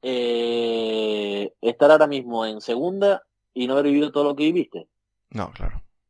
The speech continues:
Speaker 1: Con el centenariazo, dos ligas, eh, la fin-, la, la eliminatoria con el Milán, es lo que pienso yo también, o sea,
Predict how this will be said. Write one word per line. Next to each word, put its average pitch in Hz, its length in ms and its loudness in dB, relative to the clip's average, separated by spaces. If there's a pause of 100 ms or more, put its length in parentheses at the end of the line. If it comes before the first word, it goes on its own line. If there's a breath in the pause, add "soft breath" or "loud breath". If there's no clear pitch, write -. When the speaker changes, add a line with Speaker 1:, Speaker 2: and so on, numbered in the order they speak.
(120)
Speaker 1:
Con 101 180 -6
el 101 80 -8
centenariazo, 123 1200 4
dos 101 240 -10
ligas, 139 600 4 (120)
eh, 104 360 -10
la 104 140 -6
fin-, 107 240 -12
la, 98 600 0 (480 soft breath)
la 185 960 -2
eliminatoria 98 500 2
con 110 160 2
el 101 100 0
Milán, 143 600 4 (440)
es 120 120 -4
lo 131 100 2
que 147 120 4
pienso 143 300 -4
yo 127 120 0
también, 120 340 -4
o 107 80 -8
sea, 98 360 -6